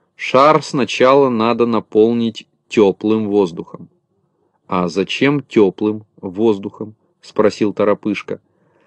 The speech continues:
«Потому что тёплый воздух легче холодного и всегда поднимается кверху. Когда мы наполним шар тёплым воздухом,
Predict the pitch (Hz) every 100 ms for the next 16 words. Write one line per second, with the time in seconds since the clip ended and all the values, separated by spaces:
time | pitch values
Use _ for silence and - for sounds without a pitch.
0 | _ _ _ _ - 104 131 220 - 233
1 | - 180 - 196 147 131 135 127 143 -
2 | - 117 113 104 - - 113 123 113 98
3 | 85 87 85 - _ _ _ - 98 90
4 | - - 90 87 113 143 120 92 90 85
5 | 87 90 90 - - 101 90 82 - -
6 | _ _ _ _ _ _ _ - 98 101
7 | 98 98 - 107 101 98 - 104 98 90
8 | - _ _ - 190 196 120 95 92 90
9 | 82 - -